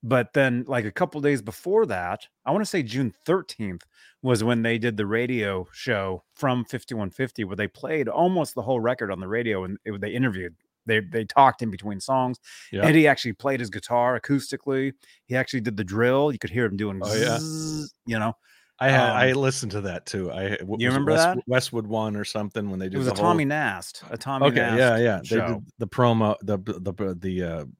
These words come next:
Speaker 2: yeah, the pro-, the promo for the album, and it was like, that was what they used to do in the radio back then. You know, they'd
Speaker 1: Yeah.
Speaker 2: do a whole two hours dedicated
Speaker 1: You'd get
Speaker 2: to,
Speaker 1: these
Speaker 2: to the
Speaker 1: album
Speaker 2: new release.
Speaker 1: premieres, like, two-hour shows on the
Speaker 2: Yep.
Speaker 1: radio, and you're just glued to the radio with all your tapes recording.
Speaker 2: Yep.
Speaker 1: That's what I was doing.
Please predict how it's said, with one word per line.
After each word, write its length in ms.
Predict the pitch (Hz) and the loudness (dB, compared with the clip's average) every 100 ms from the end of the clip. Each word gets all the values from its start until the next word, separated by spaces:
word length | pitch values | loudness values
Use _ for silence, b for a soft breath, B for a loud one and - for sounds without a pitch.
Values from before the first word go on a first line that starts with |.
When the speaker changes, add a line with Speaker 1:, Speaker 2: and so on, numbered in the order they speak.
| _ | _
Speaker 2:
yeah, 140 | 143 139 | -2 -2
the 240 | 80 95 | -2 -6
pro-, 200 | 123 - | -4 -4
the 160 | 104 110 | -4 -4
promo 440 | - 117 110 104 | 0 0 2 -2
for 140 | - 95 | -4 -6
the 140 | 95 | -4
album, 340 | 92 90 92 | -2 -2 -4
and 80 | 90 | -8
it 60 | 73 | -10
was 180 | 87 95 | -10 -8
like, 140 | 90 _ | -8 _
that 120 | - | -4
was 120 | 185 139 | -2 -2
what 120 | 110 | -4
they 80 | 113 | -4
used 160 | 107 | -6
to 80 | 127 | -8
do 100 | 147 | -4
in 60 | 160 | 0
the 80 | |
radio 360 | 104 143 165 80 | 2 4 2 -2
back 280 | 78 80 - | -6 -10 -10
then. 240 | 82 80 | -12 -8
You 160 | 87 107 | -6 -6
know, 60 | - | 0
they'd 60 | |
Speaker 1:
Yeah. 220 | 151 233 262 | 2 2 0
Speaker 2:
do 80 | |
a 20 | 95 | -2
whole 220 | 107 95 b b b b | -4 -4 b b b b
two 220 | - 135 | 2 6
hours 340 | 101 113 117 92 | 8 6 4 0
dedicated 460 | 104 101 - 101 | -2 -4 -2 -2
Speaker 1:
You'd 80 | 98 | 2
get 100 | 143 | 2
Speaker 2:
to, 60 | 98 | 2
Speaker 1:
these 160 | 143 | 2
Speaker 2:
to 60 | 113 | 2
the 40 | |
Speaker 1:
album 280 | 117 135 107 | 4 4 2
Speaker 2:
new 140 | 117 113 | -2 -2
release. 0 | |
Speaker 1:
premieres, 800 | 120 123 143 135 104 101 - - _ _ _ _ | 0 2 2 0 0 -2 -10 -16 _ _ _ _
like, 180 | 131 101 | -6 -6
two-hour 500 | - 175 160 151 143 | 0 4 4 4 2
shows 380 | - 165 175 127 | 0 0 0 -2
on 80 | |
the 80 | 117 | -4
Speaker 2:
Yep. 80 | 110 | -2
Speaker 1:
radio, 440 | 135 175 143 107 | -2 2 2 2
and 100 | 110 | 0
you're 100 | 120 | -4
just 220 | 127 107 104 | -4 -10 -6
glued 480 | 131 123 175 196 | -4 2 2 2
to 80 | 147 | -4
the 100 | 143 | -4
radio 340 | 135 165 170 135 | -2 0 0 0
with 160 | 110 | -2
all 140 | 147 147 | 0 0
your 140 | 139 | -2
tapes 440 | - 151 165 - | -2 -2 -2 -6
recording. 600 | - 120 135 120 113 117 107 _ _ _ _ | -8 -6 0 0 0 -4 -8 _ _ _ _
Speaker 2:
Yep. 120 | 110 | 2
Speaker 1:
That's 120 | 147 127 | 2 2
what 100 | 120 | 0
I 140 | 139 | 0
was 160 | 139 101 | -2 -6
doing. 400 | 113 104 110 | -6 -4 -8